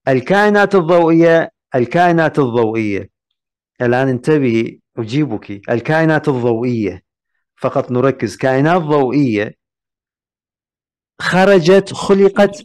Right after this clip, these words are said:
من روح الخالق. م-، من هنا نبدأ. وأنا حتى وضعت الحلقات مع الرسم،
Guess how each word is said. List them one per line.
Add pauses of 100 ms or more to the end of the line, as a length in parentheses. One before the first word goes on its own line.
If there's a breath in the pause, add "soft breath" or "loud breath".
من
روح
الخالق. (560)
م-،
من
هنا
نبدأ.
وأنا
حتى
وضعت
الحلقات
مع
الرسم،